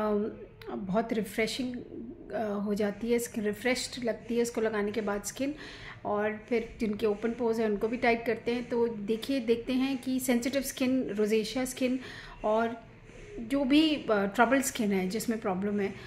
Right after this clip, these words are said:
उन सब के लिए अच्छा है। और अगर आपको मतलब घर में बैठ के कोई pack लगाना ही है तो ये वो pack है कि आप आराम से लगा सकते हैं। इसके लिए जल्दी से मैं आपको दिखाती हूँ क्या-क्या ingredients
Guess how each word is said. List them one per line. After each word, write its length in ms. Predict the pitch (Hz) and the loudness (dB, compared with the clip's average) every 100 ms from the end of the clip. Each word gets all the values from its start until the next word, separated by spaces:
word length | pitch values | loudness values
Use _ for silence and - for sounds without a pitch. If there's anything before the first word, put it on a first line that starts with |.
| - - | -16 -6
उन 100 | 240 | -2
सब 200 | 233 226 | -2 -2
के 80 | 240 | 0
लिए 100 | 214 | 0
अच्छा 200 | 185 233 | 0 0
है। 60 | 226 | 2
और 60 | |
अगर 180 | 247 254 | 2 2
आपको 240 | 233 - | 2 0
मतलब 300 | 247 240 240 | -2 0 -2
घर 160 | 220 208 | 2 2
में 160 | 226 240 | 2 2
बैठ 240 | 233 226 | 0 0
के 80 | 247 | -6
कोई 180 | 247 233 | -4 -2
pack 320 | 214 208 233 | 0 0 0
लगाना 380 | 196 185 190 220 | 0 2 2 4
ही 220 | 247 233 | 4 2
है 160 | 233 | 0
तो 120 | 240 247 | -2 -2
ये 140 | 233 | 0
वो 160 | 226 233 | 4 4
pack 320 | 247 - 220 | 4 0 -4
है 60 | |
कि 160 | 208 240 | -4 -2
आप 140 | 208 | -2
आराम 220 | 202 185 196 | -2 -2 -2
से 120 | 240 | -2
लगा 240 | 214 165 | -2 -4
सकते 320 | 180 - - | -6 -10 -12
हैं। 60 | - - - - | -14 -14 -20 -4
इसके 240 | 240 - 262 | -2 0 2
लिए 120 | 254 | 2
जल्दी 300 | 233 208 233 | 4 2 2
से 140 | 233 | 0
मैं 120 | 233 220 | 0 0
आपको 260 | 202 233 | 0 -2
दिखाती 420 | 214 208 202 196 | 0 0 0 0
हूँ 80 | 226 | -2
क्या-क्या 340 | 226 208 233 226 | 0 0 0 0
ingredients 760 | 220 208 202 214 220 220 - | 0 0 0 2 0 -2 -8